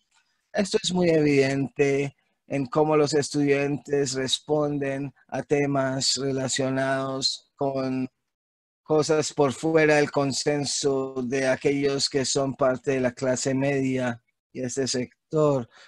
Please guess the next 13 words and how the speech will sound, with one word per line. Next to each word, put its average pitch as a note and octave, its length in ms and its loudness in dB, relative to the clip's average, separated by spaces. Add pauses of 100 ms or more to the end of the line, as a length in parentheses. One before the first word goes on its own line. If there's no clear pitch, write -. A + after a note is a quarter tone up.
Por C#3+ 160 -2
ejemplo, C#3+ 320 -2
cuando C3+ 300 -4
yo D3+ 180 0
le D#3+ 160 0
pregunté C#3 440 2
a C3+ 60 2
mis C#3+ 200 0
alumnos C3+ 540 0 (300)
que C#3 160 0
listen D3 520 0
tipos C#3 580 -2
de, C3 520 -2